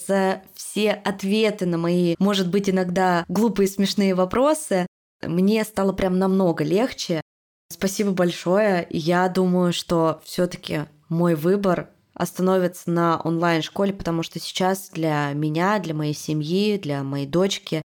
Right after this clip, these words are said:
это самый, как я вижу, оптимальный вариант. И минусов, те, которые для меня казались минусами, я сейчас понимаю, что они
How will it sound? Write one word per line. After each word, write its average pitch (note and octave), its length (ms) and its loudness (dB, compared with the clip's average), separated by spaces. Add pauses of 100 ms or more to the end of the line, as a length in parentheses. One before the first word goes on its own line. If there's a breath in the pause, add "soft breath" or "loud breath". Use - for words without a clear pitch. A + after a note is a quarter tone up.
(280)
это D3+ 400 -2
самый, F3+ 520 0 (260)
как F#3 200 -2
я F3+ 100 4
вижу, F3 680 0
оптимальный F3+ 600 0
вариант. E3 580 -2 (640)
И E3 560 2 (120)
минусов, G#3 840 0 (420)
те, F#3+ 120 0
которые E3+ 420 2
для E3+ 160 2
меня F3+ 280 2
казались D#3 520 -2
минусами, F#3 500 -2
я D#3+ 140 2
сейчас - 240 -8
понимаю, E3 640 0
что C#3+ 580 -2 (420)
они D#3 600 -2